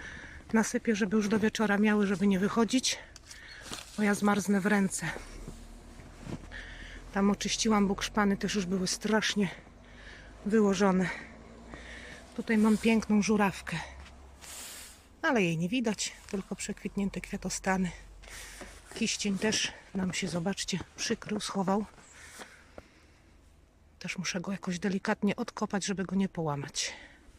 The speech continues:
Dobra, ja oczyszczam i widzimy się w domu. A jeszcze wam pokażę, jak wygląda wilczomlecz. Strasznie zmrożony przy minus trzech,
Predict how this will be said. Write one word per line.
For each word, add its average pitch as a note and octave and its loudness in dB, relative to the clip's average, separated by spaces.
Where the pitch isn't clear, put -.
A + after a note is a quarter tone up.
Dobra, D#3 -4
ja B3+ 8
oczyszczam G#3+ 0
i C#4+ 2
widzimy F3 0
się - -2
w - -14
domu. C3 -4
A A3+ -8
jeszcze G3+ -2
wam G3 0
pokażę, F#3+ -2
jak F#3 0
wygląda F#3+ 0
wilczomlecz. F3+ -2
Strasznie F3+ 0
zmrożony F#3+ 2
przy - 0
minus F#3+ 2
trzech, - 0